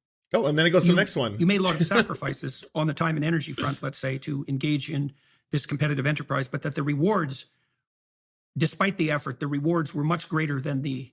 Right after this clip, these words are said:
Speaker 2: cost of the sacrifice. So, and you've alluded to some of the rewards. You said that, what do you
Speaker 1: Let's,
Speaker 2: think you did
Speaker 1: let's get to the
Speaker 2: badly
Speaker 1: meat.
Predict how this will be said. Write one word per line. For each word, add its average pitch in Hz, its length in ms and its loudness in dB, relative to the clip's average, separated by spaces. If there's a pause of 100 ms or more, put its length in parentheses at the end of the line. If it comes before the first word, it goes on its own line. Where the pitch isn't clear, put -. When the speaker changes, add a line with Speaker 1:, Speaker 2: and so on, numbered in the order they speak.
(160)
Speaker 2:
cost 165 320 0
of 143 60 -8
the 143 80 -4
sacrifice. 151 540 -6
So, 160 200 0 (260)
and 190 80 4
you've 196 140 4
alluded 214 420 2
to 170 100 -6
some 165 160 0
of 151 40 -2
the 139 80 -2
rewards. 131 420 -6
You 165 80 -4
said 151 280 -2
that, 139 200 -4 (680)
what 220 140 4
do 339 80 4
you 339 60 6
Speaker 1:
Let's, - 100 0
Speaker 2:
think 277 180 0
you 220 80 0
did 196 200 2
Speaker 1:
let's 127 100 -2
get 214 200 6
to 269 100 6
the 139 100 4
Speaker 2:
badly 143 80 2
Speaker 1:
meat. - 420 -2